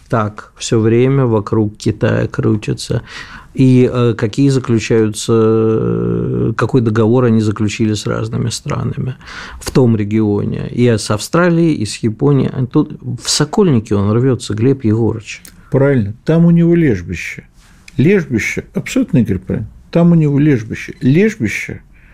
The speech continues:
Speaker 2: у мировой закулисы, это не обязательно американское, она космополитична. Э,
Speaker 1: А у нас и представители есть мировой закулисы?
Speaker 2: Конечно,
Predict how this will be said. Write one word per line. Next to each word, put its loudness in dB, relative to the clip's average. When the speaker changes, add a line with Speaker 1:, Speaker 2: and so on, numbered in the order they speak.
Speaker 2:
у 0
мировой 4
закулисы, 0
это -4
не 4
обязательно 0
американское, 0
она 4
космополитична. 0
Э, 4
Speaker 1:
А 2
у 2
нас 0
и 2
представители 0
есть -2
мировой 0
закулисы? 0
Speaker 2:
Конечно, -8